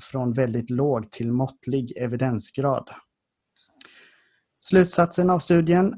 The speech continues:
är att det finns låg till moderat evidens för att träning inte är bättre än andra interventioner vid akut ländryggsmärta.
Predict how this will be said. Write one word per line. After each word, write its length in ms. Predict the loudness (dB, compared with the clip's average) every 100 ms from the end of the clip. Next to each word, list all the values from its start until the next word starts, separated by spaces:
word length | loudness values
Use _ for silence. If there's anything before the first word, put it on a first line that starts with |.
| _
är 240 | -2 0 0
att 200 | -2 -4
det 220 | -2 -2
finns 300 | 0 -2 0
låg 440 | 2 4 4 0
till 220 | -4 -2 0
moderat 560 | 0 0 2 0 0
evidens 720 | -4 -2 2 2 2 -2 -8 -12
för 200 | -8 -4
att 280 | -4 -4 -10
träning 520 | -2 2 4 4 2
inte 320 | 2 0 0 -4
är 100 | -2
bättre 520 | -2 -4 _ -4 -4
än 280 | -2 -2 0
andra 400 | 0 2 0 -2
interventioner 760 | -2 -2 -6 -2 0 2 0
vid 360 | -2 -2 -4 -4
akut 460 | -6 -2 0 0 0
ländryggsmärta. 840 | 0 0 -4 -4 -6 -2 -2 -2